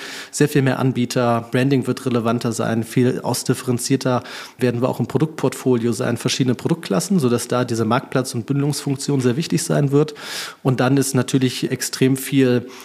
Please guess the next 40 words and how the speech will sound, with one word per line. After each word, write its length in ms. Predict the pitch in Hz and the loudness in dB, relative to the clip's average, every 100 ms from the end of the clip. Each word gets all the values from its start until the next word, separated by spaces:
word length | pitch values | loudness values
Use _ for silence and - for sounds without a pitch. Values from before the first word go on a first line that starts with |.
| - | -14
Aufmerksamkeit 720 | - 120 - 127 - 123 117 117 | -6 -2 0 2 0 -2 -2 -2
auch 100 | 113 | -4
auf 120 | - | -2
dem 120 | 117 | -2
Bereich 460 | 107 110 113 - - | 0 0 0 -4 -4
Retail, 440 | 107 123 - 110 110 - | -2 0 0 0 -2 -2
weil 100 | 113 | 0
natürlich 320 | 110 - 113 | 2 0 0
der, 280 | 120 113 104 - - - | 0 0 -2 -6 -18 -2
der 120 | 117 | 0
Einzelhandel 720 | 110 131 147 117 131 135 135 | 2 2 2 2 2 4 2
gerade 300 | 127 117 120 | 2 -2 0
in 80 | 131 | -2
einem 340 | 123 117 117 110 - - | 0 2 2 -2 -8 -16
Geschäftsfeld, 760 | - - 151 151 - 127 117 117 | -4 0 0 0 -2 0 0 -2
was 140 | 113 | -2
sehr 160 | 135 120 | -2 -2
wahrscheinlich 720 | 120 - 127 131 127 123 - - - _ | -2 0 0 2 2 0 -4 -16 -20 _
nur 360 | - 131 156 156 | -4 4 6 6
lokal 580 | 123 - 139 139 143 139 - - | 2 -2 -2 2 2 0 -6 -18
sein 340 | - 117 110 107 | -8 -4 -4 0
wird, 240 | 127 139 | 0 2
also 180 | 120 107 | -2 -2
wo 120 | 120 | -2
es 260 | 120 - - - | -2 -6 -10 -12
vermutlich 480 | - 123 143 127 | -4 -2 0 -4
kein 240 | - 127 135 | 0 0 0
E-Commerce 440 | 151 143 139 139 | 2 2 2 -2
geben 280 | - 143 131 | -4 -2 0
wird, 300 | 131 139 135 | 2 2 0
wo 40 | |
es 100 | 123 | -8
vermutlich 540 | - 123 120 131 127 123 | -4 -2 -2 -2 -2 -2
auch 140 | 117 | -2
keine 220 | - 127 | 0 0
Möglichkeit 560 | 120 123 135 - 123 - | 2 2 0 0 -2 0
gibt 200 | 127 - | -4 -2
zu 200 | - 123 | -4 0
irgendwie 220 | 123 123 | 0 2
einem 260 | 120 120 | 2 4